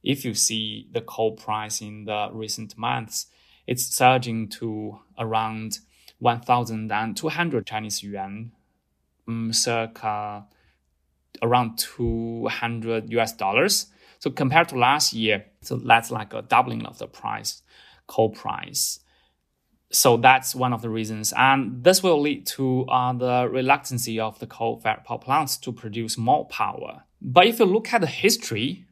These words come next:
of the double control, that's an interesting side of the story. Uh, judging from the publicly available energy consumption double control compliance assessment,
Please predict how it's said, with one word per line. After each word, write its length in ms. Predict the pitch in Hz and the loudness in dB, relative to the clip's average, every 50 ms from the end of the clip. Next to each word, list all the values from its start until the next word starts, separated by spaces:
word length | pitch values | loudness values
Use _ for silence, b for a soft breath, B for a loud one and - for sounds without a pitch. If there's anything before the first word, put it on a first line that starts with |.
| _ _ _ - | _ _ _ 4
of 160 | 120 127 123 | 4 4 4
the 80 | 127 117 | 2 -6
double 340 | 104 104 113 113 107 117 113 | -2 0 0 0 0 -2 -6
control, 720 | - 120 104 98 - - - 101 101 104 131 170 202 - _ _ _ _ - | -6 -8 -8 -8 -8 -8 -6 -4 -4 -2 -2 -4 -6 -10 _ _ _ _ 0
that's 320 | - 143 143 151 - - | 6 6 6 6 4 0
an 60 | 110 | -4
interesting 920 | 123 131 127 123 131 123 123 - - 123 117 113 110 110 110 110 113 110 113 | -2 -2 -2 -2 -4 -6 -8 -6 -4 -2 -2 -2 -2 -2 -4 -6 -6 -6 -4
side 220 | - 113 110 110 | 0 0 0 0
of 100 | 110 104 | 0 -4
the 80 | 110 104 | -8 -12
story. 540 | - - - 107 104 104 104 104 107 - b b b b b b b | -10 -6 -4 -4 -4 -4 -4 -6 -8 -10 b b b b b b b
Uh, 80 | - - | -6 -4
judging 400 | 117 - 147 160 196 226 226 208 | 0 6 6 6 6 6 2 0
from 280 | - - 165 151 151 | 2 4 4 4 4
the 320 | 139 135 127 123 120 120 113 113 | 4 4 4 4 4 2 0 -2
publicly 760 | - 135 143 147 - 151 131 - - 127 120 117 117 113 113 110 | 2 4 4 4 4 0 -6 -6 -6 -6 -6 -4 -4 -4 -4 -4
available 560 | 101 104 120 127 147 156 139 131 120 113 104 | -4 0 2 2 2 4 4 4 4 4 4
energy 340 | 110 117 123 131 123 127 127 | 0 -2 -2 -2 -4 -6 -8
consumption 640 | - 120 110 110 117 113 113 113 - 120 110 107 | -8 -8 -6 -2 -2 -2 -4 -4 -8 -8 -8 -6
double 220 | 107 113 104 113 | -6 -6 -6 -8
control 540 | - 117 107 101 - - 110 107 104 107 104 | -10 -10 -10 -10 -10 -8 -6 -6 -6 -6 -10
compliance 680 | 104 - 110 101 - - 113 120 135 135 113 110 104 - | -12 -12 -12 -12 -6 -2 0 2 2 2 0 -2 -4 -6
assessment, 760 | 110 - - 117 107 - - - 104 104 101 101 104 101 - | -6 -6 -8 -8 -10 -14 -16 -18 -16 -14 -14 -14 -14 -16 -20